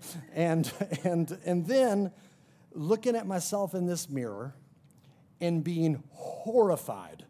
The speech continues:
at what I was seeing. Because it, it shows you all your blemishes, all your imperfections, all the stuff on your face that you didn't think was there, but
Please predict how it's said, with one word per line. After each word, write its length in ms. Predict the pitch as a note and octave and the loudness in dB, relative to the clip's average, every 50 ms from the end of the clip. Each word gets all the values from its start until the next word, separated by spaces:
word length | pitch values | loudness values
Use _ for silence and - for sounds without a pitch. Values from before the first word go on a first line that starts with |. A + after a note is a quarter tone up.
| - - | -18 -8
at 160 | - E3+ D#3+ D#3+ | -6 -6 -4 -2
what 140 | D#3+ D#3 | -4 -4
I 100 | C#3+ C#3 | -4 -4
was 160 | C3+ C3+ C3 - | -6 -6 -6 -6
seeing. 520 | - D3+ C#3 A#2+ G#2+ F#2 E2+ E2+ E2 D#2+ - - - - - - - - | -6 -6 -6 -6 -6 -8 -10 -12 -16 -18 -20 -20 -20 -20 -20 -20 -20 -8
Because 320 | - G#3 - - A#3 G#3+ A#3+ | -8 -6 -2 0 0 0 0
it, 280 | A3+ F3+ F3+ F3+ A#3+ | -4 -6 -8 -10 -8
it 100 | - G#3+ | -8 -8
shows 360 | - - - - B3 A#3+ G3 F#3 | -8 -8 -2 0 0 0 2 2
you 120 | G#3 G#3 | 0 0
all 260 | F#3+ F#3 G3+ A#3 B3 | 2 2 2 2 2
your 180 | B3+ B3+ C4 B3 | 2 2 -2 -4
blemishes, 920 | G#3 F3+ A3+ A3+ A3 G#3+ A3 G3+ - - G#3 G#3+ A3 G#3 F#3+ - - - - - - - - | -2 -2 -2 -2 0 0 -2 -2 -2 -2 -2 -2 -2 -2 -4 -8 -10 -12 -14 -20 -20 -10 -4
all 200 | F3 F#3+ G#3+ A3 | -2 0 0 0
your 180 | G#3 A3 A3 | 2 2 2
imperfections, 720 | A3 A3 A3+ - A3 G#3 A3 G#3+ G#3 G#3 - A3 G#3 F#3 | 2 0 0 -2 -2 -2 0 -2 -4 -4 -2 -4 -4 -4
all 240 | G3+ G3 G3+ G#3 A3 | -2 -2 -2 -2 -2
the 100 | A3 G#3+ | -2 -4
stuff 320 | - - - A3+ G#3+ A3 | -6 -4 -2 -2 -2 -2
on 120 | A3+ A3 G#3+ | -2 -2 -2
your 100 | G#3+ G3 | -2 -2
face 300 | G#3 G#3 G#3 G#3 G3 - | -2 -2 -4 -4 -4 -4
that 100 | G3 F3 | -6 -6
you 100 | F3+ F#3+ | -4 -2
didn't 220 | F3 G3+ G3 F3 | -2 -2 -4 -4
think 260 | D#3+ F#3+ G#3 A#3 A3+ | -4 -4 -4 -4 -2
was 140 | G#3 F3 C#3+ | -2 -4 -2
there, 240 | - F3+ E3 E3 E3+ | 0 -2 -2 -2 0
but 120 | D#3 D#3 | -2 -4